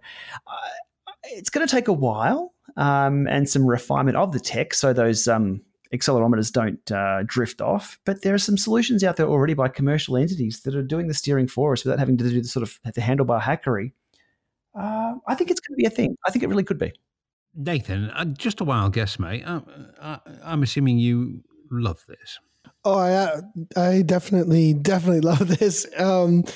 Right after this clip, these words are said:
Speaker 3: at the same time, I'm like, "Oh my gosh, there's so much opportunity. Let's go."
Speaker 2: There was a race organised within, kind of within hours of it dropping, I think, which you, you commentated on.
Speaker 3: Yeah, so, uh, Eric Slangy's Zwift Insider put together, uh, Repack Redux first race on the mountain bike course.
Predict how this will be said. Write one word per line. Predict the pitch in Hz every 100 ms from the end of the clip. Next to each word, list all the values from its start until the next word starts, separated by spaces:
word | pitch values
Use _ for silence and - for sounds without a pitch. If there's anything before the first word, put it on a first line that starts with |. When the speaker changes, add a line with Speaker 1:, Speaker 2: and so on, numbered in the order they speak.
| - -
Speaker 3:
at | 208
the | 202
same | - 226 190
time, | 202 202 190
I'm | 180
like, | 175 175 - - - - _ _ _ -
"Oh | 175
my | 160
gosh, | 160 147
there's | 156
so | 165
much | 160 -
opportunity. | 156 147 175 165 165
Let's | 170 -
go." | 202 151 -
Speaker 2:
There | 131 170
was | 165
a |
race | 175 226 -
organised | 143 139 143 143 117
within, | 139 151 131 131
kind | 113 160
of | 120
within | 127 139
hours | 143 147 127
of | 131
it | 139
dropping, | 120 160 - 107
I | 85
think, | 80 107 107
which | 110
you, | 123 123
you | 127 117
commentated | - 131 117 92 90 - _
on. | -
Speaker 3:
Yeah, | 220 247 220
so, | - 233 226 220
uh, | 208 208 208
Eric | 233 214
Slangy's | - 220 214 196
Zwift | 185 180
Insider | 190 175 180 180 170
put | 170 180
together, | 180 165 170 170 170 165 156
uh, | 165 156 156
Repack | 156 196 175 151 - 165
Redux | 175 170 143 -
first | - 196 175 -
race | 175 170 156
on | 170
the | 165
mountain | 165 170
bike | 160 160 180
course. | - 170 165 - -